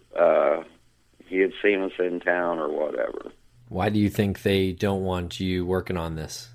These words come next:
Speaker 1: They don't want outsiders in. Matter of fact, there's been other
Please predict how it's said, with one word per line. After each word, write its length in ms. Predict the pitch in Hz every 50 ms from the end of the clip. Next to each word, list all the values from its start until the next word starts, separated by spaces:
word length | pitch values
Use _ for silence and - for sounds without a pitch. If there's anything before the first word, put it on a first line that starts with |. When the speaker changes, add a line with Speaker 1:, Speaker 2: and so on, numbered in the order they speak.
| - - - - - - - _ _
Speaker 1:
They 120 | - 107 117
don't 200 | 120 117 101 78
want 300 | 101 101 104 101 95 -
outsiders 720 | 95 98 92 85 - - 101 95 95 90 82 82 85 - 92
in. 360 | 95 92 90 87 80 76 85
Matter 160 | 90 98 98
of 80 | - -
fact, 260 | 107 101 98 - -
there's 220 | 110 110 107 101
been 440 | 98 92 - - 98 98 95 92 78
other 480 | 90 95 98 95 92 90 87 87 82